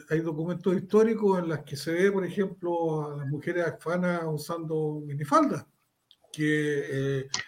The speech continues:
las mujeres durante la República Socialista tenían exactamente los mismos derechos que los hombres, eh, y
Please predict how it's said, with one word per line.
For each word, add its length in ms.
las 100
mujeres 540
durante 400
la 240
República 440
Socialista 560
tenían 340
exactamente 640
los 100
mismos 280
derechos 400
que 100
los 120
hombres, 360
eh, 480
y 380